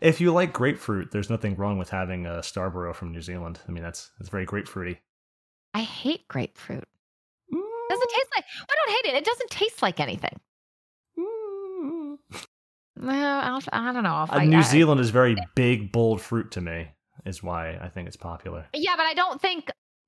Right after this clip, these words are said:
Speaker 2: grapefruit is big, bold fruit. It's like avocado. It's just kinda, eh. I don't know if you like avocado. I'm not a fan.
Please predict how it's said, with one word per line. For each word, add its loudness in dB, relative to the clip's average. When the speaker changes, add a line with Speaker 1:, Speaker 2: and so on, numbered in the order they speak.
Speaker 2:
grapefruit 2
is -2
big, -2
bold 0
fruit. -4
It's -2
like 0
avocado. 2
It's -4
just -12
kinda, 0
eh. 4
I 4
don't 4
know 4
if -2
you 4
like 2
avocado. 0
I'm 0
not 0
a -6
fan. -4